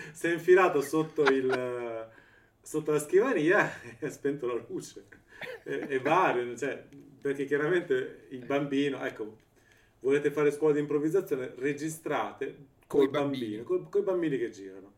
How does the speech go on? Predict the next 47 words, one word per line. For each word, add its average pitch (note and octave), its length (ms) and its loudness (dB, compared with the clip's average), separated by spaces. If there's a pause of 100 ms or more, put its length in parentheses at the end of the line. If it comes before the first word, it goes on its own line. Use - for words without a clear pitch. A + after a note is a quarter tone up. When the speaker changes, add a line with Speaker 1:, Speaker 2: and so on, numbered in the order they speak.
(540)
Speaker 2:
Anche, D3+ 600 -2
anche B2 320 -10
gli G#2+ 100 -10
animali, G2+ 420 -4
Roberto, F2+ 440 -10
eh, G2+ 240 -10
Speaker 1:
Ah, - 180 -6
Speaker 2:
hanno - 80 -6
Speaker 1:
sì, - 140 -10
Speaker 2:
la - 60 -10
Speaker 1:
sì. - 100 -16
Speaker 2:
loro, - 140 -10
perché, - 540 -8
Speaker 1:
E A#2+ 160 -2
in B2+ 140 -4
Speaker 2:
perché - 200 -10
Speaker 1:
tutto B2+ 160 0
questo, D#3 800 0 (180)
il, A#2+ 200 -8 (180)
col B2 240 -2
mio C#3+ 280 0
impegno, D3 560 2
che A#2 260 -8 (120)
chi C#3 160 -14
mi C3+ 140 -6
segue D3 300 0
sa, - 380 -8 (460)
che C3+ 100 -6
io D#3+ 180 2
non C#3+ 300 -4
posso D#3 380 0
far C3+ 140 -4
vedere A#2+ 220 -2
il A2+ 40 -6
bambino, A#2 420 -8
perché A#2 220 -8
io D#3 60 0
per C3+ 180 -4
principio D#3+ 460 -2
non C3 160 -4
faccio C3+ 240 -8
vedere B2 200 -2
i - 20 -6
bambini A2 240 -8
in G#2 160 -4
Speaker 2:
Certo. - 20 -10
Speaker 1:
video. A2+ 280 -8